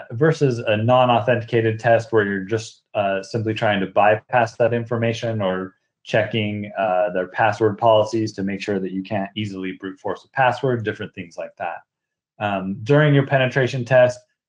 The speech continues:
uh, you should expect some noise or traffic. Uh, penetration testers, like we mentioned before, they're not trying to hide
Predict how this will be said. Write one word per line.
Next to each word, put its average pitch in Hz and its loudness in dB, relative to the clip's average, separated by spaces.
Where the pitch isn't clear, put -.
uh, 107 -14
you 113 0
should 110 -4
expect 113 0
some 104 -2
noise 110 4
or 92 -4
traffic. 139 0
Uh, 101 2
penetration 113 -2
testers, 110 0
like 104 0
we 104 -2
mentioned 98 -4
before, 123 2
they're 107 2
not 113 0
trying 117 0
to 95 -4
hide 117 0